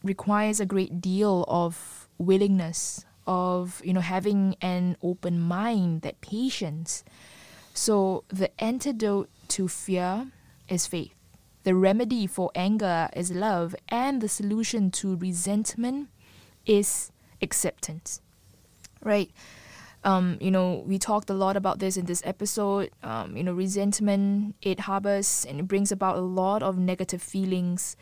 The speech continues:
And it's something that builds up. You know, you might find yourself carrying around that negative feeling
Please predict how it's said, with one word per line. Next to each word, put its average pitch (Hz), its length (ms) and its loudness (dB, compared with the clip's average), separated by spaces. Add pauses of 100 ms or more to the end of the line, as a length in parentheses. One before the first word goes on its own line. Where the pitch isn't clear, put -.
(460)
And 185 520 2
it's - 120 -2
something 208 280 0
that 190 120 0
builds 190 300 -2
up. 180 240 0 (180)
You 180 140 -2
know, 185 100 2
you 180 140 2
might 180 300 0
find 220 360 0
yourself 180 520 0
carrying 208 420 0
around 202 600 2
that - 100 -4
negative 180 400 0
feeling 170 580 -4